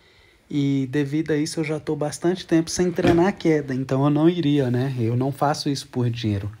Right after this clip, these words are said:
Lógico que a gente vive disso, mas, cara, tá muito além de dinheiro. Então eu não ia fazer algo que eu não conseguisse, não pudesse dar o meu melhor, né? E o professor Yuri,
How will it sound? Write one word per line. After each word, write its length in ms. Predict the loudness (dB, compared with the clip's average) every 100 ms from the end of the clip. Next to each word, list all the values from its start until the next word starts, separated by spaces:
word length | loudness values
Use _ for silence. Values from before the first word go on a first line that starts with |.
| -6
Lógico 440 | 0 2 0 -4
que 120 | -2
a 80 | 0
gente 280 | 0 -2 -2
vive 320 | -2 -2 -2
disso, 380 | -2 -2 -4 -8 _ -20 -20 -20 -20 -20 _ -8
mas, 460 | -2 -2 -2 -6 -14 -20 -20 _ -20 -8
cara, 300 | -2 -2 -2
tá 160 | -2
muito 300 | 0 -2 0
além 240 | -2 0 -2
de 160 | -4
dinheiro. 300 | -6 -6 -8 -14 -20 _ _ _ _ _
Então 160 | -4 0
eu 40 |
não 140 | 2
ia 140 | 2 0
fazer 340 | 0 -2 0
algo 300 | 0 0 -4
que 120 | -4
eu 60 | -2
não 180 | -2 -2
conseguisse, 760 | -4 -6 -6 -8 -4 -4 -2
não 180 | -2 -2
pudesse 540 | -2 -4 -2 -2 -4 -6
dar 120 | -4
o 60 |
meu 180 | -2 -2
melhor, 460 | -4 -4 -4 -6 -12 _ _
né? 240 | -6 -6 -8 -20 -20 -20 -20 -20 -20 _
E 120 | 2
o 40 | 2
professor 600 | 2 -2 -2 -4 0 0
Yuri, 420 | 0 0 -2